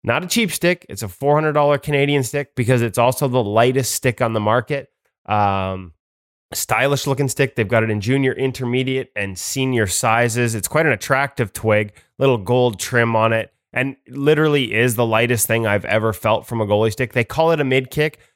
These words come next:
I would call it a little bit of a no kick. It's a pretty stiff stick. So if you're looking for a flex point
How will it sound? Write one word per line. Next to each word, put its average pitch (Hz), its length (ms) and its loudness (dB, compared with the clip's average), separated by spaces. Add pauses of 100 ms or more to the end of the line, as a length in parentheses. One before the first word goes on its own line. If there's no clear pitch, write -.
(120)
I 113 100 -2
would 127 200 2
call 123 240 2
it 120 80 2
a 117 60 2
little 117 240 0
bit 110 180 0
of 104 120 -2
a 98 140 0
no 110 240 2
kick. - 400 -4
It's 90 240 -12
a 98 60 -14
pretty 120 520 2
stiff 110 380 -2
stick. 120 340 -2
So 110 140 -2
if 87 100 -4
you're 117 200 2
looking 117 340 0
for 113 180 -4
a 92 60 -4
flex - 480 -6
point 135 400 -2